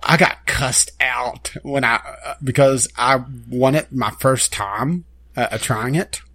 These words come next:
And whenever you, uh, uh, uh, well, uh, it's fishing in WoW. You run around and you have to catch particular fish out of, uh, pools that spawn only during that event in, uh, Stranglethorn Vale.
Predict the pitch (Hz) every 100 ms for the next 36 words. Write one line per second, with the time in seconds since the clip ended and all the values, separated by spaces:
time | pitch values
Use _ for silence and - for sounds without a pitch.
0 | - - - - - - - - - -
1 | - 135 131 131 127 127 131 131 143 135
2 | 139 135 - 117 98 - - - - -
3 | - - - - 139 - - - 180 156
4 | 175 156 147 - - 160 147 135 - 147
5 | - 214 - 123 104 92 76 92 107 117
6 | 117 135 123 135 117 104 104 104 104 101
7 | 120 110 110 107 - - - 110 - -
8 | 147 143 135 - 113 - - 104 104 101
9 | - 117 - 127 117 113 - - 107 110
10 | 110 - - 131 135 135 120 110 110 101
11 | 98 90 95 - - - - - - -
12 | 107 101 104 101 - 107 98 104 95 90
13 | 87 -